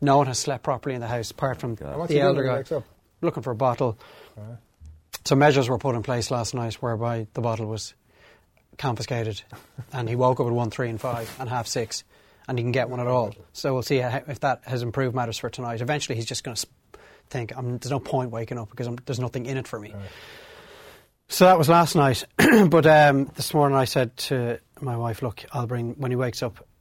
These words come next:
Speaker 1: for the last time, I'll bring him downstairs and we'll play Lego or something. You have a lie on." And then I noticed the other older guy going up the stairs. I said, "Where are you going?" "I'm going to see Mammy." I was like, "No, no, she's having a sleep. Don't go up." He keeps walking. "No, don't go into the room. She's sleeping."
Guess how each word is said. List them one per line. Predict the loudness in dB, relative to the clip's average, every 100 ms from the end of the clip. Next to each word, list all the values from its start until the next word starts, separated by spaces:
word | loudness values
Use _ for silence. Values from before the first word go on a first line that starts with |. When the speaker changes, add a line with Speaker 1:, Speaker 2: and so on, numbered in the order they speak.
| _
Speaker 1:
for | -8
the | -2
last | 0 -2 -4 -8
time, | -10 -10 -12 _ _ _
I'll | -4 -4
bring | -4 -6
him |
downstairs | -6 -8 -6 -6 -6
and | -8 -10 -12 _
we'll | -12 -12 _
play | -12 -10
Lego | -8 -10 -10
or |
something. | -10 -12 -10
You | -10 -8
have | -8
a |
lie | -8 -10 -10
on." | -14 -18 -20 -20 _ _ _ -8
And | -6 -4 -8 -12 -18 _ _ _ _ _ _ -6
then | -4
I | -2
noticed | -2 -4 -6 -10 -8
the | -4
other | -4 -4 -4
older | -4 -4
guy | -4
going | -4 -4
up | -6
the | -10
stairs. | -10 -8
I | -8
said, |
"Where | -6
are | -4
you |
going?" | -4 -6
"I'm | -6 -6
going | -8
to | -8
see | -8
Mammy." | -6 -8 -8
I |
was | -8
like, | -8
"No, | -6 -6
no, | -6
she's | -8
having | -6
a | -6
sleep. | -6 -8 -10 -20 -12 -2
Don't | 0
go | 2 0
up." | -2 _ -20 -8
He |
keeps | -4 -2
walking. | -2 -4 -4 -10 -2
"No, | 0
don't | 2 2
go | 2
into | 0 0
the |
room. | -2 -2
She's | -4 -4
sleeping." | 0 0 0